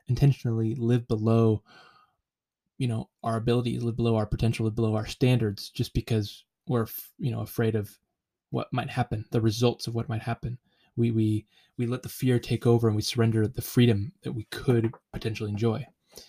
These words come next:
Now, it can also be seen in, like, less effective or more effective ways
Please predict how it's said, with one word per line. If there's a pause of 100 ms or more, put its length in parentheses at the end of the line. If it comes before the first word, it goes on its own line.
(200)
Now, (580)
it
can
also
be
seen
in,
like, (160)
less
effective (360)
or
more
effective
ways